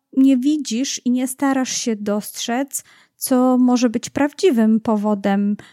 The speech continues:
podejścia takiego lub innego, innych osób do danej grupy czy do danej społeczności.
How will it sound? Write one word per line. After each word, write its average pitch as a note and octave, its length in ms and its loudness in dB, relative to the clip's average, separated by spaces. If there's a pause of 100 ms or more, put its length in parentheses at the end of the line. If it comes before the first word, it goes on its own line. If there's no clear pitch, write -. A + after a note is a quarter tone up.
(260)
podejścia A3+ 560 2
takiego G#3 480 -2
lub G#3 260 -2
innego, G3+ 680 0
innych G#3 440 0
osób F#3 380 -2
do F#3 280 0
danej F3+ 340 -2
grupy A#3 420 0
czy G3 140 -8
do F#3 100 -4
danej F3+ 280 -2
społeczności. - 880 -6